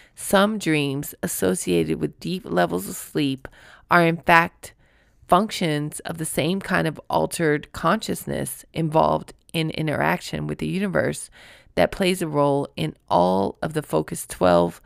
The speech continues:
fifteen, and twenty-one states described above. The difference between those states and the condition of the mind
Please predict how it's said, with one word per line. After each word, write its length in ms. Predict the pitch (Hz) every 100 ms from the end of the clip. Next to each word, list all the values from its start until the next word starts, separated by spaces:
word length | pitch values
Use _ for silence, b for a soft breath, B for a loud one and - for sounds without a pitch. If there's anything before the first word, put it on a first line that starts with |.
| b b b -
fifteen, 580 | 208 208 - 180 170 -
and 240 | - 160
twenty-one 500 | - 160 156 139 139
states 720 | 143 - 180 160 - - - - _ _ -
described 680 | 160 - - 135 143 - -
above. 560 | 156 147 143 - - - _ _ _ _ _ _ _ - - B B B B
The 100 | -
difference 380 | 180 233 294 339
between 480 | - 185 - 165 156
those 300 | 156 190 220
states 400 | - 151 151 - -
and 120 | 165
the 100 | 156 - -
condition 560 | - 170 185 - 190 165
of 120 | -
the 80 | 151
mind 680 | 151 160 185 160 147 151